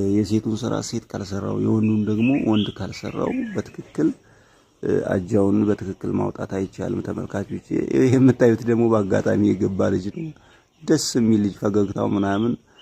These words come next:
እዚህ ጋር ደግሞ ሌላኛዋ እህታችን፣ እ፣ ይሄን እንጀራ እየለበለበች ነው ተመልካቾቼ። እ፣ እናንተ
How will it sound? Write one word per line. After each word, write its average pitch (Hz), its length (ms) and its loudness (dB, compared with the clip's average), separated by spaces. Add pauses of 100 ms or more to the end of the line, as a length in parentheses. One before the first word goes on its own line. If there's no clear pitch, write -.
(140)
እዚህ 143 180 2
ጋር 139 160 6
ደግሞ 139 260 2
ሌላኛዋ 123 520 4 (280)
እህታችን፣ 107 720 -2 (280)
እ፣ - 120 -8 (300)
ይሄን 101 300 0
እንጀራ 101 340 2
እየለበለበች 101 800 0
ነው 113 160 -4
ተመልካቾቼ። 120 680 -2 (800)
እ፣ 113 120 0 (180)
እናንተ 107 440 2